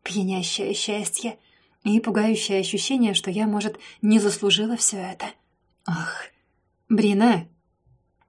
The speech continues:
Тьен обеспокоенно смотрел на меня. Голова закружилась, выговорила, чувствуя побелевшими губами. Похоже, я ещё не совсем восстановилась.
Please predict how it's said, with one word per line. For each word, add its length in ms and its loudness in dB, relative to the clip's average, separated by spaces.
Тьен 440 2
обеспокоенно 720 -2
смотрел 460 0
на 120 0
меня. 360 -2
Голова 540 4
закружилась, 720 -2
выговорила, 920 0
чувствуя 460 -2
побелевшими 640 2
губами. 500 -2
Похоже, 440 2
я 400 0
ещё 340 0
не 100 4
совсем 400 0
восстановилась. 800 -2